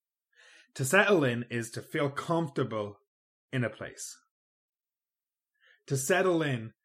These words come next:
is to make a place feel at home. If you are settled into a location, that means the place has welcomed you. You know, you feel like you belong in this place.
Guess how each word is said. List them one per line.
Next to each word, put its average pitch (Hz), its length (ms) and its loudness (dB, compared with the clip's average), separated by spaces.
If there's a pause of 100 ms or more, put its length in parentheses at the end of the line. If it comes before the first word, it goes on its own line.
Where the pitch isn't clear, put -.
(240)
is 131 240 0
to 127 120 -2
make 139 320 -2
a 147 60 -4
place 131 420 -2
feel 127 680 -2 (640)
at 113 160 -2
home. 110 380 -8 (2500)
If 135 220 -6
you 190 280 0
are 139 240 2
settled 147 500 -2
into 160 340 -2
a 151 40 -2
location, 139 720 -2
that 131 260 -2
means 135 240 0
the 123 80 -6
place 139 360 -4
has 120 160 -4
welcomed 131 680 0
you. 92 100 -10
You 90 160 -12
know, 107 80 -12
you 113 200 -8 (160)
feel 143 220 0
like 127 260 -2
you 131 140 2
belong 131 800 0
in 104 140 -4
this 87 200 -12
place. - 520 -16